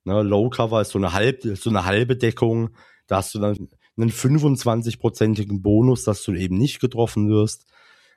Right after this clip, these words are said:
Äh, bei dem Full Cover, das ist eben, da wird der komplette Charakter verdeckt. Da hast du dann irgendwie fünfundsiebzig Prozent Chance, dass du nicht getroffen wirst. Hier auch nochmal, ne, du weißt, ähm,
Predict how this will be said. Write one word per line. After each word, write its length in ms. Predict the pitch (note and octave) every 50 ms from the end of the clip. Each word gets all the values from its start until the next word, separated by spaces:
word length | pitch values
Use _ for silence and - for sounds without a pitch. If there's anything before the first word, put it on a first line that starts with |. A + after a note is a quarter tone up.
| _ -
Äh, 120 | F#2+ F2+
bei 120 | E2 G2+
dem 140 | G2 G#2 G2
Full 340 | - - - A#2 B2+ C#3 C#3
Cover, 320 | C3+ - B2+ A2+ A2+ A2+
das 160 | G2 F#2+ F2 -
ist 160 | G2+ - -
eben, 160 | G2 F#2 G#2
da 140 | G2 F#2 F2
wird 100 | F#2 -
der 80 | G2 F2
komplette 520 | - G2 F2+ - F#2 F#2 G2+ G2 - F#2+
Charakter 480 | - - F#2 F#2 G2+ A#2+ A#2+ - A2+ G#2
verdeckt. 520 | - - A2+ - G2+ G2 - _ - - _ _ _ _ _ _ _ _
Da 100 | - F2+
hast 160 | F2+ - -
du 40 | G2+
dann 120 | F#2 F#2 F2
irgendwie 260 | G#2 G2+ G2+ F#2+ F#2+
fünfundsiebzig 800 | - - - A#2 A#2+ A2+ A#2 G#2+ G#2+ A2 G#2 - - - - -
Prozent 580 | - G2+ - - - F#2 F#2+ G2 F#2 - F2 - - - F2+
Chance, 400 | F2+ - G2+ F2+ G2 F#2+ - -
dass 140 | F2+ -
du 100 | - -
nicht 180 | F2+ F2 - -
getroffen 440 | - F2+ - F#2 F2 - - F2+ F2
wirst. 300 | F2 F2 F2 - - _ _ _ _ _ _ _ _ _ _ _
Hier 340 | - - - C#3+ F#3+ F#3+ E3+
auch 140 | C#3+ -
nochmal, 420 | - C3 A#2+ A#2 B2+ B2 B2+ C3 C3
ne, 300 | B2 G2+ G#2+ B2+ C#3 A#2+ - _ _ _
du 100 | - F#2+
weißt, 460 | F#2 F#2+ G#2+ C3+ C#3+ - - _ _ _ _ _ _ _ _ _ _ -
ähm, 440 | G#2 G2+ F#2+ F#2 F#2+ F#2+ F#2 F#2+